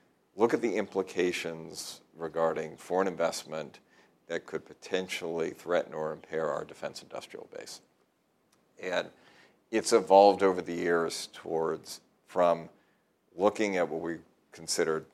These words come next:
targeting by Japan, keeping their domestic market closed, um, and then using the relative openness of the U S market to acquire skills and technology.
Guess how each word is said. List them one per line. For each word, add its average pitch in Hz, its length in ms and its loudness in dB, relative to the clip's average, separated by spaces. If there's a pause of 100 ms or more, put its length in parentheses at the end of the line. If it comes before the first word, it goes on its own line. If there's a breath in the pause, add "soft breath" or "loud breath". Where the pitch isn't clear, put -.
(120)
targeting 92 560 4
by 82 360 4
Japan, 78 760 -8
keeping 85 460 -8
their 80 260 -2
domestic 80 600 -8
market 78 480 -4
closed, 80 800 -4 (800 soft breath)
um, 73 380 -2 (800)
and 87 180 -4
then 82 240 -6 (100)
using 85 760 -6 (260)
the 80 180 -8 (100)
relative 85 420 0
openness 82 540 -4
of 71 120 -8
the 78 100 -14
U 85 260 4
S 120 240 4
market 80 520 -2 (360 loud breath)
to 90 180 -4
acquire 82 480 0
skills 78 500 -2
and 69 80 -12
technology. 76 760 -4